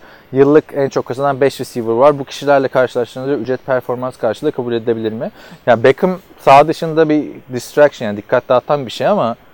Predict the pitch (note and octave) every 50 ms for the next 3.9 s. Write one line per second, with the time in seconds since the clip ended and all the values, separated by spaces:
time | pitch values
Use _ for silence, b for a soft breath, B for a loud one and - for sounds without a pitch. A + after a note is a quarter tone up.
0 | b b b b b _ - G2 A2+ A#2 C3 C3 C#3 C3+ C3 C3 C3+ C3+ C3+ C#3+
1 | D3 C#3+ D#3 - - - C#3+ B2 B2 B2+ C#3+ D#3 D3+ - - - D3 - - -
2 | C3 A#2+ A2 G#2+ G#2+ G2+ G#2 A2 - - G#2 F#2+ - - - G#2 G#2+ G#2 G#2 F#2
3 | D#2+ - - - F2 F#2 G2 A2 G#2 G2 F#2 E2 D#2+ E2 E2+ E2+ E2+